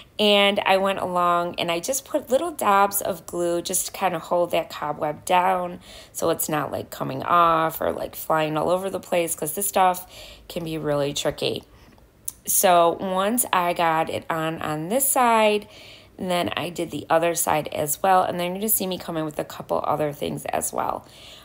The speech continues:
But first, um, I cut it off in the back. And then what I do is I take some popsicle sticks,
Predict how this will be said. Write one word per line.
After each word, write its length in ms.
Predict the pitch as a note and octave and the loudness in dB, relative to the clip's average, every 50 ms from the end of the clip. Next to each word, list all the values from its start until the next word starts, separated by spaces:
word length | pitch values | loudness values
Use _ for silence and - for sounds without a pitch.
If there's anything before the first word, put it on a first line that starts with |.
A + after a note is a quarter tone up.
| - - | -6 4
But 200 | - G#3 G#3 - | 4 4 4 4
first, 720 | - - - B3+ D#4 F4+ E4+ C#4 C4+ C4 A#3+ - - - - - | 0 0 4 4 4 6 4 4 2 2 2 0 0 -2 -2 2
um, 460 | - F#3 F#3 F#3 F#3 F#3 F#3 F#3 F#3 - | 4 4 6 6 4 4 2 0 -2 -4
I 340 | - F3 F3 F#3 F#3+ - - - - - - | -4 -2 -2 -2 -4 -6 -8 -12 -18 -16 -14
cut 240 | - - A3+ A#3 | -4 0 2 4
it 160 | C#4+ D#4+ - - | 4 4 4 6
off 300 | G3 F#3+ F#3+ G#3 - - - | 6 6 6 4 2 -2 -4
in 80 | - A3 | -2 -2
the 80 | A#3+ | 0
back. 440 | A3 G#3 F3 D#3 D#3 D#3+ D#3+ - - - - | 2 2 4 4 4 2 2 -2 -6 -4 -4
And 140 | G3+ F#3 F#3 | -2 -2 -2
then 80 | F#3 | 0
what 140 | F#3 G#3+ A#3 | 0 2 2
I 100 | C#4+ D4+ | 2 2
do 300 | A3+ G#3+ G#3+ G#3 G3 - | 0 0 0 2 2 2
is 160 | - F3+ - | 0 0 0
I 100 | - A3+ | 0 -2
take 340 | - - - B3 C4+ C4+ - | -2 -2 -2 -2 -2 -2 -4
some 440 | - - - G3 F#3+ F#3 F3+ F3+ F3+ - - - - - - - - - | -2 0 2 2 2 2 0 -2 -6 -10 -16 -16 -16 -18 -20 -20 -16 -4
popsicle 540 | - - B3+ - - - C4+ B3 - A#3 G#3 | 4 6 6 6 6 2 -2 0 2 2 2
sticks, 640 | G3 - - - F#3 F3+ F3 F3 F3 - - - - | 2 0 2 2 2 2 2 2 0 -2 -4 -4 -4